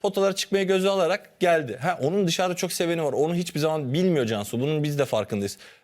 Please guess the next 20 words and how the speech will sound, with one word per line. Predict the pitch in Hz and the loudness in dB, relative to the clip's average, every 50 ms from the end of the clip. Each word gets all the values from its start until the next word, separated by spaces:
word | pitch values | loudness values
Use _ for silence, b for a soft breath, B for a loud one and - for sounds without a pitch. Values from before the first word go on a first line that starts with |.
| B - | B -2
Ben | 131 151 160 | -2 -2 0
de | 156 135 | -2 -2
bunu | 135 135 | -2 -2
hep | 135 135 131 | -2 -2 -4
söylüyorum. | - - 139 127 135 139 143 127 107 101 | -4 0 0 2 2 2 0 0 0 0
Yani | 110 113 104 95 | -2 -2 -2 -2
Cansu | 113 135 143 151 - 160 | -2 -2 -2 -2 -2 -4
aslında | 139 135 - - 143 131 | -4 -4 -2 -4 -2 -2
biraz | 139 151 151 131 113 120 | 0 -2 -2 -2 -4 -4
bilse | 131 139 - - 139 127 | -4 -4 -2 -2 -2 0
belki | 131 131 127 - - 139 135 B B B B B B B | 0 -2 -2 -4 -6 -6 -6 B B B B B B B
farklı, | _ - - 139 131 131 - 170 170 147 - 131 | _ -4 -2 -2 -2 0 0 0 0 0 -2 -2
e, | 117 107 104 104 104 104 104 101 98 - | -2 0 0 0 0 0 -2 -2 -4 -6
tutum | - - - - 131 | -8 -8 -8 -8 -6
sergiler | - - 123 120 135 170 202 220 | -4 -2 -2 -2 0 0 0 0
ama | 208 190 190 | 0 0 -2
mesela | 196 190 - 202 202 | -2 -2 -2 -2 0
Özgür | 190 196 196 190 185 196 | 2 2 2 2 2 0
onu | 190 190 190 | 0 0 0
söylüyor. | 185 - - 208 196 165 117 107 123 151 170 | 0 0 0 2 2 2 2 2 0 0 0